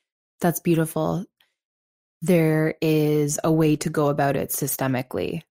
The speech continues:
And it's by, you know, voting and writing and being loud and putting pressure and trying to choose plant-based <laughs> and trying to consume less plastic. And, and I have,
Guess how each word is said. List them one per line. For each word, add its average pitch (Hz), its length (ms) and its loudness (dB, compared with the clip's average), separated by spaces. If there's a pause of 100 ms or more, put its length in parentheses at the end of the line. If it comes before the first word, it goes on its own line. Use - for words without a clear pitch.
(180)
And 151 580 -2
it's - 240 -4
by, 143 480 0
you 156 120 2
know, 143 180 2
voting 143 600 2
and 151 160 0
writing 135 500 0
and 147 160 0
being 143 300 0
loud 143 400 0
and 147 180 -2
putting 147 280 0
pressure 139 720 0
and 160 400 4 (160)
trying 151 340 2
to 156 80 -2
choose 151 300 -2
plant-based 156 680 0
<laughs> - 40 0
and 185 240 2
trying 160 460 0
to 185 200 -2
consume 165 480 2
less 147 300 0
plastic. 139 840 -2
And, 147 480 0 (800)
and 208 300 4
I 233 380 4
have, 220 300 0